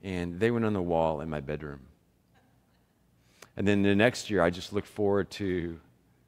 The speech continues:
uh, field day during second grade, pulled in a few more ribbons. Third grade, again, I remembered, uh, first place in the entire elementary school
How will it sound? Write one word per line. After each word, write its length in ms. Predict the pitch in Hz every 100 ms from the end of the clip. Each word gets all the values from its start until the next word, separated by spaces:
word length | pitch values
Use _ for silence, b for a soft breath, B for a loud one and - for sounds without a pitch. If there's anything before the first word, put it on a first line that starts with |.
| _ _ _ _ 87
uh, 220 | 92 82
field 360 | - 101 107 95
day 160 | 90
during 240 | 85 90 85
second 320 | - 92 90
grade, 300 | 85 82 -
pulled 240 | 123 113
in 100 | 110
a 40 | 90
few 200 | - 98
more 200 | 98 95
ribbons. 360 | 87 80 78
Third 360 | - 113 117 104
grade, 420 | 95 82 76 - - _ b b
again, 300 | 92 107 98
I 60 | 92
remembered, 440 | 101 107 101 92 - B B B
uh, 180 | 104 98
first 460 | - - 131 - -
place 720 | 120 110 90 - - - - _
in 140 | 110 110
the 120 | 101
entire 480 | 101 - 107 110 92
elementary 460 | 101 98 95 104
school 400 | - 92 82 80